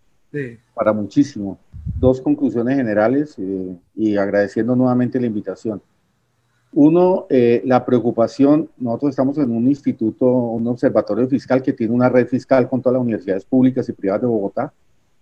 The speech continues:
Speaker 2: Sería muy importante que la Libre en general, la Libre Cali, yo, de hecho, gestiona en la Libre Bogotá, y la Libre Cali se articulen a esta reflexión, tanto en cátedra como en seminarios, no solo nacionales, eh, sino también internacionales,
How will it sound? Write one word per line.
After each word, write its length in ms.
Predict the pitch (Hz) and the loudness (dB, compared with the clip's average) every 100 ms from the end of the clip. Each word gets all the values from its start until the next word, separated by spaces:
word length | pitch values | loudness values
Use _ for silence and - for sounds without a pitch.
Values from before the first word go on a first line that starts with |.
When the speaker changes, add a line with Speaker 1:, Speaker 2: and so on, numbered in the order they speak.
| _ | _
Speaker 2:
Sería 220 | - 120 | 2 4
muy 140 | 131 143 | 6 6
importante 380 | 139 127 120 | 4 2 2
que 80 | 135 | 2
la 140 | 127 110 | 2 4
Libre 320 | 117 135 147 | 4 4 4
en 80 | 143 | 2
general, 340 | 120 110 127 | 0 0 2
la 60 | 127 | 2
Libre 320 | 113 110 120 | 2 2 0
Cali, 360 | 135 135 147 127 | 2 4 2 0
yo, 240 | 107 101 | -8 -14
de 120 | 101 107 | -14 -12
hecho, 320 | - 123 120 | -2 -2 0
gestiona 440 | 117 - 110 123 | -4 -2 -2 0
en 80 | 127 | 2
la 80 | 110 | 2
Libre 240 | 107 110 | 2 2
Bogotá, 500 | 127 107 107 123 180 - | 2 2 -2 -6 -6 -4
y 80 | 123 | 0
la 120 | 117 | 2
Libre 320 | 113 117 131 | 4 2 2
Cali 320 | 143 139 165 - _ _ _ | 2 2 0 -4 _ _ _
se 160 | - 143 | -2 2
articulen 500 | - 117 - 127 147 | 2 -2 2 4 6
a 120 | 127 | 4
esta 240 | 123 - 139 | 2 0 0
reflexión, 840 | 135 - 117 - - 139 165 214 - _ _ _ _ - | -2 -4 -6 -6 2 4 4 -2 -12 _ _ _ _ -10
tanto 360 | 156 113 107 | -6 -4 -2
en 100 | 107 | -2
cátedra 480 | 104 127 127 151 135 | 0 0 4 4 4
como 180 | 127 113 | 2 -4
en 60 | 113 | -4
seminarios, 640 | 110 104 104 120 131 135 | -4 -2 -2 2 4 4
no 100 | 131 | 2
solo 220 | 131 131 | 0 0
nacionales, 680 | 135 117 113 104 104 127 - - - | 0 -2 -4 -4 -4 -4 -8 -12 -8
eh, 140 | 117 | -6
sino 260 | 113 107 101 | -6 -8 -8
también 420 | - 120 120 123 | -6 -4 -2 0
internacionales, 1080 | 135 131 120 110 107 110 101 107 117 143 | 0 0 -4 -4 -10 -10 -8 -4 -2 -2